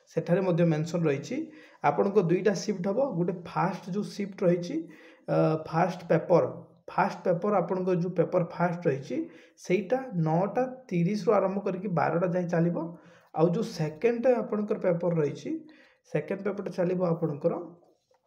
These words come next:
ଦୁଇରୁ ଆରମ୍ଭ ହେଇକି ଆପଣଙ୍କ ଚାରିଟା ତିରିଶ ଯାଏଁ ଚାଲିବ। ତ ଏଇଟା ଆପଣଙ୍କର ଟାଇମିଂଟା। ଆଉ ଆଡମିଟ୍ କାର୍ଡ ଆପଣ ଦୁଇରୁ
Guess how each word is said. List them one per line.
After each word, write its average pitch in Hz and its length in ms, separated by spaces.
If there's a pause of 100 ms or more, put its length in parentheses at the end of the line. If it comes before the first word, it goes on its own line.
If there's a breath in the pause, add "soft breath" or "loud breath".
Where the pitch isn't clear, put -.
(240)
ଦୁଇରୁ 196 380
ଆରମ୍ଭ 165 300
ହେଇକି 165 240
ଆପଣଙ୍କ 196 280
ଚାରିଟା 160 380
ତିରିଶ 160 340
ଯାଏଁ 190 120
ଚାଲିବ। - 440 (400 loud breath)
ତ - 40
ଏଇଟା 190 260
ଆପଣଙ୍କର 190 320
ଟାଇମିଂଟା। 147 600
ଆଉ 165 180
ଆଡମିଟ୍ 180 320
କାର୍ଡ 214 160
ଆପଣ 233 200
ଦୁଇରୁ 190 360